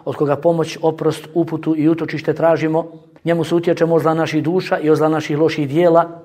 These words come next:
Koga Allah uputi na pravi put, nema toga koga može u zabludu odvest, a koga Allah u zabludi ostavi, nećeš naći onoga ko će ga na pravi put uputit. Svjedočimo da nema drugog božanstva vrijednog ibadeta, obožavanja, pokoravanja,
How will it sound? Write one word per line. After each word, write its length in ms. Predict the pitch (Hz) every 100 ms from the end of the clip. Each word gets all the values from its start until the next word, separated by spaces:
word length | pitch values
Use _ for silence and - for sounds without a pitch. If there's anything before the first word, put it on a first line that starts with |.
| - -
Koga 220 | - 165 165
Allah 300 | 170 165 151
uputi 340 | 170 160 165
na 100 | 156
pravi 320 | 156 160 156
put, 280 | 151 180 180
nema 220 | 165 156
toga 220 | 147 170
koga 220 | 151 156 156
može 220 | 160 147
u 40 |
zabludu 400 | 139 156 151 147
odvest, 460 | 175 160 175 - - - - -
a 80 | -
koga 240 | 147 147 170
Allah 320 | 170 170 156
u 100 | 165
zabludi 420 | 160 165 160 151
ostavi, 520 | 160 165 156 156 156 - -
nećeš 320 | 160 160 147
naći 260 | 156 147 156
onoga 220 | 151 139
ko 140 | 139
će 160 | 135 139
ga 80 | 131
na 100 | 127
pravi 280 | 135 135 123
put 220 | 139 123
uputit. 480 | 110 107 - - - _ _ _ - -
Svjedočimo 440 | - 151 180 175
da 80 | 160
nema 220 | 170 185
drugog 300 | 170 180 165
božanstva 460 | 160 160 170 160 160
vrijednog 300 | 156 160 143
ibadeta, 580 | 147 165 170 160 165 170
obožavanja, 680 | 143 143 143 165 165 165 160
pokoravanja, 720 | 156 - 151 170 170 170 170